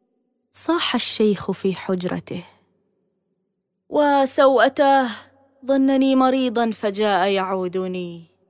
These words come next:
وانطلق الشيخ لاستقبال رجل ما على وجه الأرض شبيه له.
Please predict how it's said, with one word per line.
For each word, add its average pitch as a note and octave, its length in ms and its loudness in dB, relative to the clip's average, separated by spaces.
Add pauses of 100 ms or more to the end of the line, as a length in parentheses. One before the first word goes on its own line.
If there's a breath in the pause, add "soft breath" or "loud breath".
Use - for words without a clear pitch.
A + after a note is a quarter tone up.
(880)
وانطلق G#3+ 680 -2
الشيخ F#3+ 520 -4
لاستقبال A#3 840 0
رجل G3 480 0
ما F#3+ 440 0
على G#3+ 420 -2
وجه F#3+ 440 -2
الأرض F#3 380 -4
شبيه F3+ 580 -4
له. F3 440 -4